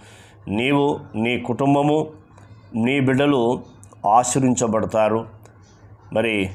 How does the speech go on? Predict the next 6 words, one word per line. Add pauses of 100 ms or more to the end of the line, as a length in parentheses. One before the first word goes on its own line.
(400)
యోసేపుతో
మాట్లాడిన
దేవుడు (100)
నీతో
కూడా
మాట్లాడతాడు,